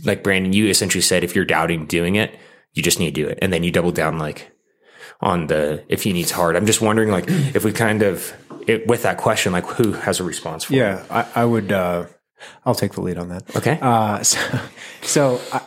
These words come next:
Speaker 2: I would say, you know, if there is any questions or interest or anything like that, or even if you're poking around, you know, um, obviously don't fucking spam anyone, but join the server. And, and in that, there's a lot of resources to include the handbook, right? And the handbook is a deep dive on all of this.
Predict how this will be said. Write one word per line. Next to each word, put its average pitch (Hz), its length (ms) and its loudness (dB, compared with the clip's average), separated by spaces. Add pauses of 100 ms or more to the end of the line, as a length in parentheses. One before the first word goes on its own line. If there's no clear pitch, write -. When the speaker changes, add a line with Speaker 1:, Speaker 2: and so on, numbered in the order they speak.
Speaker 2:
I 147 80 2
would 135 180 2
say, 123 600 2
you 117 80 -2
know, 101 140 -2
if - 180 -2
there 110 160 4
is 104 280 0
any 104 320 0 (100)
questions 107 400 -2
or 92 140 2
interest 101 440 0
or 92 120 2
anything 104 300 2
like 101 180 2
that, 90 240 4
or 98 160 2
even 98 180 2
if 98 160 0
you're 87 120 2
poking 95 340 0
around, 85 520 -6
you 98 140 -4
know, 82 380 -8
um, 85 340 -14
obviously 92 300 -2
don't 87 100 -2
fucking - 300 -2
spam 90 340 0
anyone, 87 380 -8
but 87 200 -2 (560)
join 151 280 2
the 117 80 2
server. 104 420 2
And, 107 480 2
and 117 140 2
in 139 220 4
that, 95 240 0
there's 107 160 2
a 104 40 4
lot 101 220 2
of 90 80 -4
resources 98 580 2
to - 160 -2
include 92 400 -2
the 92 80 2
handbook, 80 460 -4
right? 87 260 0
And 98 80 0
the 92 60 0
handbook 107 520 0
is 101 300 2
a 95 160 2
deep 92 500 0
dive 85 320 2
on 71 160 -4
all 76 280 -6
of - 80 -12
this. - 340 -4